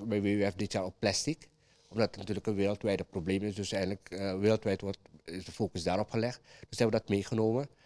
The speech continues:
En daarnaast, ervoor hebben we om twee uur trouwens ook een, eh, expo, wat we bij studenten van Nolan Harteman Instituut. Die gaan dus eigenlijk, eh, kunstwerkjes maken van plastic, afval. En dat wordt dus vanaf twee uur tot,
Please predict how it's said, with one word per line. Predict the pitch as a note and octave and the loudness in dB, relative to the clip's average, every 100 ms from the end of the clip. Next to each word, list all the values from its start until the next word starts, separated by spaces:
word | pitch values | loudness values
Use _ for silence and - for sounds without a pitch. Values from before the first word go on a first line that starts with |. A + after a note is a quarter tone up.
| - - _ _ | -20 -20 _ _
En | A#2+ A#2+ | 2 4
daarnaast, | A2+ B2 C3 C#3+ D3 - | 6 6 8 6 4 0
ervoor | - D#3 E3+ | 4 6 8
hebben | A#2+ B2 | 8 6
we | |
om | A2 | 4
twee | - B2+ | 2 4
uur | C3+ | 4
trouwens | B2+ F#2 F#2+ | 4 4 4
ook | G#2 F#2 | -2 -4
een, | G#2+ G#2 | -2 -2
eh, | G#2 - | -4 -2
expo, | B2+ - A2+ G#2+ A#2+ | -2 0 2 2 0
wat | A2+ G#2 | -2 -2
we | G2+ | -4
bij | G#2+ | -4
studenten | - F2+ A#2 A#2 | -4 0 0 0
van | A2+ G#2 | -4 -2
Nolan | G#2 F#2 | 0 0
Harteman | F2 B2 C#3+ G2+ F#2+ | 0 0 2 2 0
Instituut. | G2+ F#2+ - F2 - - - - - | -4 -10 -6 -8 -8 -18 -20 -20 -6
Die | B2 | -2
gaan | - G#2+ A2 | 2 4 4
dus | A2 | 0
eigenlijk, | - A2 A2+ G#2+ - | 2 2 2 -2 -8
eh, | G#2+ G2+ F#2 | -4 -4 0
kunstwerkjes | - D#3 - B2+ A#2 A#2 | 4 4 4 2 0 -2
maken | A#2 G2 - | 0 0 -2
van | F#2+ - | -8 0
plastic, | F2+ - D3 - - _ _ _ _ | 2 2 -2 -8 -20 _ _ _ _
afval. | G#2+ A2 C#3+ D#3 - _ _ _ _ _ _ | -2 4 4 2 -4 _ _ _ _ _ _
En | A#2 | 2
dat | A#2 B2 | 2 2
wordt | A2 | 0
dus | A2+ | -2
vanaf | A#2+ G#2+ - | 0 -2 0
twee | - G#2+ | 0 2
uur | G#2+ G#2+ | 2 0
tot, | G2+ | -4